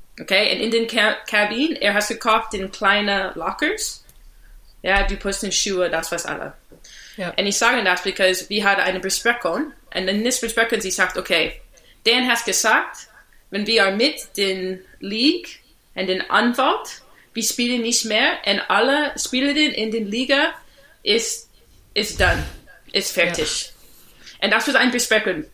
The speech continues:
Speaker 1: aber wir sind in den Haus, den Kabinen.
Speaker 3: Mhm.
Speaker 2: Mhm.
Speaker 1: Aber ich habe gesprochen mit dem Anwalt, so ich weiß, das war nicht in Wahrheit.
Speaker 2: Sondern die Wahrheit war?
Speaker 1: Ich weiß, die Wahrheit war, okay,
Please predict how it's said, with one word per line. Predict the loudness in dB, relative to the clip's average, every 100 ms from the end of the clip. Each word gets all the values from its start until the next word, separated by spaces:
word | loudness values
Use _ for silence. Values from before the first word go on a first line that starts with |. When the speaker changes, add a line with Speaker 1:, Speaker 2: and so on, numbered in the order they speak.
| 0
Speaker 1:
aber | 2 2
wir | -2
sind | -2 -2
in | -2 -2
den | -2 0
Haus, | 0 0 -2 -10 -6
den | -4 -4
Kabinen. | -4 -4 -4 -4 2
Speaker 3:
Mhm. | 4 6 4 -2
Speaker 2:
Mhm. | -6 -4 -4 -8 _ -20 -20 -20 -20 -20 -20 _ _ _ _ _ -2
Speaker 1:
Aber | 2 2
ich | 2 2
habe | 2 2
gesprochen | 0 4 4 4 0 0 -2 0
mit | 2 2
dem | 2
Anwalt, | 2 2 0 -4 -2
so | -4 -2
ich | -2 0
weiß, | 2 2 2
das | -2 -4
war | -4 -2
nicht | 0 0 0
in | -2 -2
Wahrheit. | -2 0 -2 -4 -8 -16 _ -20 -20 -20 -20 _ _ _ _ _ _ _ _ _ _ _ _ _ -8
Speaker 2:
Sondern | -2 2 2 0
die | 0
Wahrheit | 2 2 0 -2
war? | -2 -2 -4 -8 -20 -20 -20 -20 -18 -12
Speaker 1:
Ich | -6 -4 2
weiß, | 2 2 -2 -6
die | -2
Wahrheit | 2 4 2 0 0
war, | 2 4 2
okay, | -2 2 4 4 2